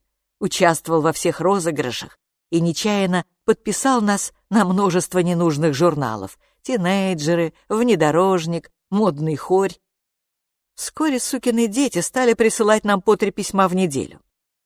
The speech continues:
А поскольку Джону всё труднее справляться с инструкциями, вскрытые недочитанные предложения – так и накапливаются стопка за стопкой. Не сразу,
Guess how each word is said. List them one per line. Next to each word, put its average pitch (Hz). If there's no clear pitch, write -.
А 156
поскольку 165
Джону 165
всё 170
труднее 175
справляться 143
с -
инструкциями, 135
вскрытые 262
недочитанные 185
предложения – 180
так 254
и 247
накапливаются 220
стопка 135
за 143
стопкой. -
Не 165
сразу, 233